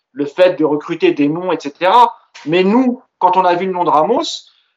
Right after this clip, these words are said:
on s'est dit, tiens, c'est quand même un joueur de, voilà, ça a été le capitaine du Real, on sait que c'est un joueur de caractère, on, on s'est dit peut-être que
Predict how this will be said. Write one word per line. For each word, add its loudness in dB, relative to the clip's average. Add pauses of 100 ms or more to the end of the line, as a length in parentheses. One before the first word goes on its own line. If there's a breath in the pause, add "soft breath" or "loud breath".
(140)
on -8
s'est -2
dit, -6
tiens, 2
c'est -6
quand 0
même 0
un 2
joueur 2
de, 0
voilà, 0
ça -10
a -8
été -20
le -20
capitaine -4
du -10
Real, 2
on -10
sait -10
que -20
c'est -12
un -8
joueur -20
de -20
caractère, 0
on, -8
on -14
s'est -8
dit -10
peut-être -2
que 0